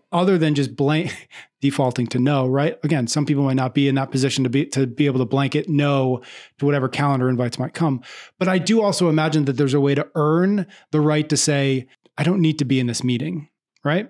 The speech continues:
And so maybe we can unpack a l-, a little bit of what that could look like so somebody could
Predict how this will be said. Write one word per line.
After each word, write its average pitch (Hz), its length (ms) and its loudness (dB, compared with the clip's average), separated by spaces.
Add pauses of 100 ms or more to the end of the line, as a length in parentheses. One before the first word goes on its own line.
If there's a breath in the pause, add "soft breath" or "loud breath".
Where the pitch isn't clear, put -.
(100)
And 165 100 2
so 175 100 2
maybe 180 220 2
we 185 100 4
can 170 240 0
unpack 156 420 0
a 147 40 -2
l-, 160 320 0
a 151 80 2
little 233 320 2
bit 160 140 0
of 131 100 0
what 156 240 0
that 143 180 0
could 156 140 -2
look 175 160 0
like 143 180 0
so 143 80 -2
somebody 151 280 0
could 135 240 -4